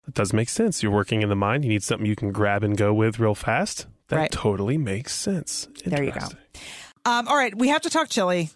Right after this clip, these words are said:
Speaker 2: as I mentioned.
Speaker 1: Right.
Speaker 2: Even though we don't think of it as Mexican, it really is.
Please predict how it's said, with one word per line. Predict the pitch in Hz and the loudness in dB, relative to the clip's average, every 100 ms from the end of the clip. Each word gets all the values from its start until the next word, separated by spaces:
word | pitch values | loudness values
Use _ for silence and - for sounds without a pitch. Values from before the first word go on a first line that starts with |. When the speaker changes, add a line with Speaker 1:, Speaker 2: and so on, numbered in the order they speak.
| - | -4
Speaker 2:
as | 190 | 0
I | 214 | 2
mentioned. | 196 165 - 160 | 0 0 0 0
Speaker 1:
Right. | 214 - - - | -2 -4 -10 -2
Speaker 2:
Even | 208 233 285 | 2 2 2
though | 277 262 | 2 4
we | 254 | 2
don't | 254 240 | 2 0
think | - 247 | -2 0
of | 247 | 0
it | 247 | 2
as | 233 226 | 2 2
Mexican, | 208 - 196 190 196 190 _ - | 0 0 -2 0 0 -2 _ -4
it | 185 | -2
really | 170 196 220 | 2 2 2
is. | 208 117 - | 0 -2 -8